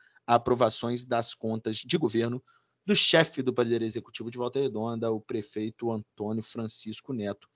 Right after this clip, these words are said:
Essas contas relativas ao exercício de dois mil e vinte e um. Pelo quarto ano seguido, Volta Redonda tem as suas contas,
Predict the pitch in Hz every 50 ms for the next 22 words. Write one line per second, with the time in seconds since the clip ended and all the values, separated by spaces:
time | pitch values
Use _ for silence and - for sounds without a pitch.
0 | _ _ _ _ _ _ - 113 110 - - 110 - - 120 117 113 113 104 -
1 | 110 110 117 120 117 107 - - 120 113 113 110 104 117 110 110 113 117 120 113
2 | 120 113 113 - - - 117 117 - - - 113 113 - 139 120 117 123 120 117
3 | 107 107 104 107 113 123 123 123 117 110 113 123 135 - - 110 104 95 - _
4 | _ - - - _ _ _ _ - - 147 139 143 - 143 151 175 196 - -
5 | - 151 135 127 123 123 123 - - - 131 117 110 110 117 117 117 113 117 113
6 | 117 117 113 104 107 107 107 113 - - 107 110 113 110 110 - - 123 117 110
7 | - - _ 107 107 107 110 - 110 107 - -